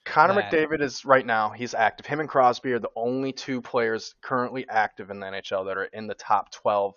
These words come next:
Speaker 1: all time. Well, yeah, top twelve all time
Speaker 2: And
Speaker 1: for points per
Speaker 2: Crosby
Speaker 1: game.
Speaker 2: has a Hall of Fame career already.
Speaker 1: Yeah,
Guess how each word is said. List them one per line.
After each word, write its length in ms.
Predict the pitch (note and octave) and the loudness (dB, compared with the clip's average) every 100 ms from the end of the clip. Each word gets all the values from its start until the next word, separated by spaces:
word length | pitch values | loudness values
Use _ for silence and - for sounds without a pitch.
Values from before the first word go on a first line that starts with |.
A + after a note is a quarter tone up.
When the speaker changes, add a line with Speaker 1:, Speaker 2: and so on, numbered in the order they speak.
| - | -2
Speaker 1:
all 200 | G#2 G2 | 0 0
time. 520 | - G2 F#2+ F2+ F#2 _ _ _ | -4 -6 -6 -6 -12 _ _ _
Well, 280 | A#2+ A2 - _ _ _ | 4 4 2 _ _ _
yeah, 140 | - A#2 | -2 2
top 260 | A#2+ G#2+ | 4 4
twelve 220 | - A2 | 4 2
all 180 | F2+ G#2 | 4 0
time 320 | - - G2+ | 0 -2 -2
Speaker 2:
And 100 | C3 | -4
Speaker 1:
for 80 | A2 | -8
points 340 | - E3 D#3 C#3 | 0 2 2 0
per 80 | |
Speaker 2:
Crosby 80 | D3+ | -4
Speaker 1:
game. 100 | C#3 | -2
Speaker 2:
has 180 | C#3+ B2+ | -2 -4
a 60 | B2+ | -10
Hall 220 | B2+ B2 | -8 -8
of 100 | G2+ | -10
Fame 220 | B2 A2+ | -14 -16
career 440 | - A2+ G#2+ F#2+ | -18 -20 -20 -20
already. 360 | - G2+ - - | -20 -20 -20 -8
Speaker 1:
Yeah, 80 | G#2+ | -6